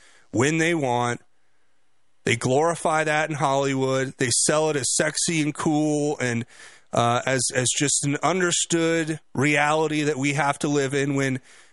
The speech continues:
they never sell you the alternative to that, which is that we do not have to live in that reality. We can transcend that reality. As Christians, if we put Christ first and we understand the scripture and we understand what living with righteousness and integrity means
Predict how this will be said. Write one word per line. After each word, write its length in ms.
they 100
never 240
sell 340
you 440
the 100
alternative 600
to 100
that, 260
which 160
is 80
that 160
we 100
do 200
not 300
have 240
to 100
live 260
in 200
that 200
reality. 540
We 140
can 380
transcend 580
that 160
reality. 600
As 160
Christians, 840
if 160
we 120
put 240
Christ 440
first 540
and 100
we 100
understand 500
the 60
scripture 500
and 100
we 100
understand 460
what 140
living 320
with 200
righteousness 640
and 100
integrity 540
means 520